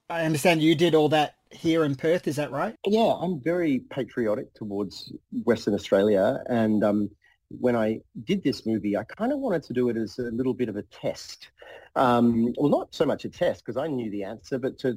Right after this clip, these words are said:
Speaker 2: to kind of prove a point to the rest of the world, or at least the rest of the world who I have to deal with, that we can do it in Western Australia. 'Cause I was blown away after Hounds of Love when I got, you know, more international opportunities started opening up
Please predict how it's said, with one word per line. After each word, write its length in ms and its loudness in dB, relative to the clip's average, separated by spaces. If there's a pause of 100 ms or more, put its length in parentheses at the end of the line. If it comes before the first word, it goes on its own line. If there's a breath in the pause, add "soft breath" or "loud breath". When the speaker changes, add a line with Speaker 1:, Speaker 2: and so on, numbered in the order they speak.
Speaker 2:
to 140 -4
kind 180 -2
of 140 -2
prove 280 -2
a 60 -12
point 340 -4 (180)
to 80 -2
the 140 -6
rest 280 -4
of 60 -12
the 220 -2 (140)
world, 540 2
or 180 -2 (100)
at 120 -6
least 180 -4
the 160 -2 (100)
rest 200 -4
of 40 -8
the 60 -6
world 160 0
who 100 -2
I 100 4
have 180 -4
to 80 -8
deal 260 -6
with, 140 -4 (340 loud breath)
that 300 4 (260)
we 220 6
can 300 2
do 180 4
it 180 4
in 160 0
Western 280 0
Australia. 540 -2 (120)
'Cause 280 -4
I 60 -4
was 280 -4 (380)
blown 200 4
away 260 0
after 260 -6
Hounds 300 -8
of 140 -12
Love 260 2
when 140 -2
I 80 0
got, 280 0 (680)
you 100 0
know, 360 -4 (100)
more 480 2 (300)
international 520 0
opportunities 680 -2
started 260 2
opening 280 0
up 160 -6